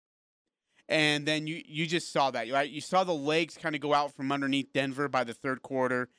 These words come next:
And you saw why Denver, I guess, why Jamal, how, how Jamal Murray can be shut down. Like, Jamal Murray was a different Jamal Murray offensively last night than he was versus Utah.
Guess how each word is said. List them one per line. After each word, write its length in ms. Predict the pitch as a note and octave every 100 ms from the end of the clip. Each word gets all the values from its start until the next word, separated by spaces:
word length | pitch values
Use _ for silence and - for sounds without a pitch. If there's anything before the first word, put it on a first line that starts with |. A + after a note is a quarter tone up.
| _ _ _ _ - - -
And 360 | D#3+ D#3+ D3+ A#2+ _ _ _ _ _ _ _ _ _ _ _ _ _ -
you 140 | E3
saw 460 | - - G#3 G#3 A3+
why 360 | D#3 E3+ D#3+ D#3
Denver, 560 | - D#3 D#3+ C#3+ D3 D3+ - - - -
I 100 | D3+
guess, 300 | D#3+ D3 - _ _ _ _ _ _ _ _ _ _ _
why 180 | E3 E3+
Jamal, 460 | C3+ D#3 D#3+ E3
how, 260 | D3+ E3+ D#3+
how 240 | - F3
Jamal 300 | E3 D#3 D#3
Murray 200 | D3+ D3
can 120 | C#3 C3+
be 60 |
shut 260 | B2+ C3+ B2+
down. 140 | B2+
Like, 160 | B2 B2
Jamal 260 | D#3 G3+ B3+
Murray 300 | G3 G3 D#3+
was 180 | D#3
a 60 | C#3+
different 400 | C3+ E3+ E3+ C#3+
Jamal 240 | D3 D3+
Murray 220 | D3 C#3+ C3+
offensively 600 | B2+ - D3+ D3 E3 F3
last 320 | F3+ F#3 -
night 300 | G3 A3 G#3 _ - -
than 140 | D#3+
he 100 | D3+
was 260 | C#3+ D3+ C3+
versus 440 | C#3 C#3+ - B2
Utah. 380 | B2 C3 -